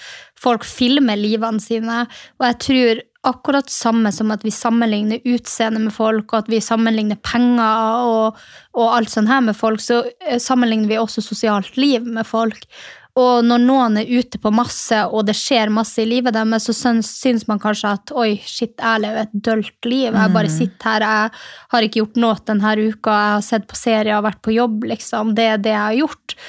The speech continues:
Speaker 1: Så jeg tror at det er mer komplekst enn så at man bare sitter med en følelse at, «Oi, shit,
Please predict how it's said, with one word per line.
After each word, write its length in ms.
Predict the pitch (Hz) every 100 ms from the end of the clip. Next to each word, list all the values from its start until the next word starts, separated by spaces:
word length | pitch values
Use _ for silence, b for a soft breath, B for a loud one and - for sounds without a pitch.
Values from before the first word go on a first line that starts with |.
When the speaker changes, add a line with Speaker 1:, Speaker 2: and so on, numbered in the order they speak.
| B B B -
Speaker 1:
Så 140 | - 262
jeg 120 | 254
tror 380 | - 262 262 262 226
at 120 | 214
det 120 | 226 220
er 140 | 247
mer 220 | 247 214
komplekst 520 | 196 208 226 214 - 220
enn 120 | 208
så 180 | 226 208
at 100 | 208
man 140 | 208
bare 160 | 208 202
sitter 240 | 220 214
med 140 | 214
en 80 | 202
følelse 320 | 220 214 208
at, 220 | 208 196 -
«Oi, 200 | 220 202
shit, 420 | - 214 196 -